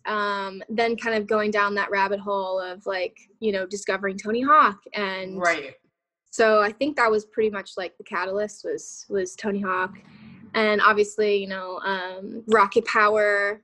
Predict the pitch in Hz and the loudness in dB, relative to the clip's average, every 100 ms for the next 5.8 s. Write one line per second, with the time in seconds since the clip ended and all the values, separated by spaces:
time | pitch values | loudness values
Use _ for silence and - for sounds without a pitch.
0 | _ 214 202 190 156 196 190 175 202 226 | _ -18 -12 -10 -6 -4 -2 0 0 2
1 | 214 208 214 220 196 214 208 202 202 - | 4 2 2 -4 -4 -4 -4 -6 -10 -12
2 | 202 196 190 190 214 _ _ _ _ _ | -6 -4 -4 -8 -16 _ _ _ _ _
3 | _ _ _ - 226 220 214 214 214 - | _ _ _ -2 0 2 0 -4 -10 -18
4 | - - 247 254 277 294 294 285 285 269 | -20 -8 0 4 4 2 -4 -2 -2 -2
5 | 269 269 254 240 240 233 233 233 | -4 -6 -6 -4 -2 -4 -6 -10